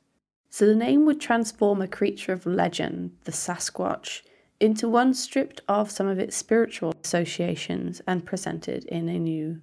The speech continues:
context as a modern American legend.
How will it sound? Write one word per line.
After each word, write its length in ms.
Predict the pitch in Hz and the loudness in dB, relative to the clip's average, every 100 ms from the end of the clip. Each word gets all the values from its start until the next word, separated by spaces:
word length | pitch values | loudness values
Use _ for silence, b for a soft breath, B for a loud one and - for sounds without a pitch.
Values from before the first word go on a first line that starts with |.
| _ | _
context 640 | - 214 196 - - - - | 0 0 2 -4 -10 -18 -8
as 160 | 160 160 | -8 -6
a 100 | 165 | -4
modern 600 | 165 185 196 190 190 180 - | -2 -2 -2 -2 -2 -4 -4
American 720 | 175 160 160 156 180 170 185 - | -2 -2 -6 -6 -8 -8 -10 -6
legend. 840 | 170 165 - - - - - | -2 -2 -4 -8 -8 -12 -18